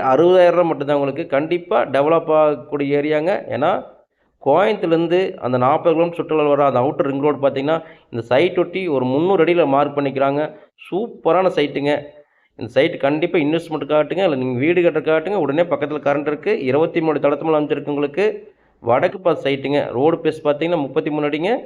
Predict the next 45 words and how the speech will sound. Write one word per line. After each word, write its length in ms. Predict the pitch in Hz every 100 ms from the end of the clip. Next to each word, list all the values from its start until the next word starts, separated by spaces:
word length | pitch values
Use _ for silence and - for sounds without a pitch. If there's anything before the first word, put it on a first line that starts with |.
| - _ _ _ _ _ _ _ 113
நீளம் 340 | 120 156 147
பார்த்தீங்கன்னா, 360 | 131 131 131 123
நாற்பத்தஞ்சு 460 | 131 127 131 127
அடிங்க. 240 | 127 127 131 135 - - _
மூன்றரை 340 | 117 147 156 139
சென்ட் 220 | 139 147
இந்த 160 | 135
சைட்டு. 320 | 127 131 127 143 -
ஏற்கனவே 440 | 143 156 156 160 175
இந்த 120 | 147
சைட் 220 | 143 139
நான் 200 | 139 120 76 -
விளம்பரத்தை 440 | - 113 135 139 127
போட்டிருந்தேங்க. 420 | 135 131 135 170
ரெண்டு 280 | 135 135 160
சைட்டை 280 | 156 151 156
போட்டிருந்தேன். 460 | 139 131 143 175 175 - -
அதுல 200 | - 117
ஒரு 140 | 120 139
சைட் 240 | 156 170
சேல் 260 | - 151 156
ஆயிடுச்சுங்க. 360 | 143 - 135
இன்னும் 120 | 151 120
ஒரே 160 | 131
ஒரு 100 | 160
சைட் 260 | 165 139 139
தான் 100 | 143
இருக்கு 160 | 123 123
உங்களுக்கு. 280 | 123 127 190 -
இது 140 | 117
மூன்றரை 320 | 117 139 139
சென்ட் 200 | 139 131
சைட்டுங்க. 380 | - 139 143 151 202 202 - _
இந்த 160 | _ 110
சைட் 260 | - 147 175
பார்த்தீங்கன்னா, 400 | 170 151 147 175
நம்மளை 240 | 135 127 127
தாண்டி 280 | 135 160
இந்த 160 | 175 120
சைட்டு 340 | - 135 139 143
தளத்துல 320 | 135 131 165
யாரும் 300 | 135 135 139
யூஸ் 140 | 139
பண்ண 160 | - 135
மாட்டாங்க. 320 | 131 127 135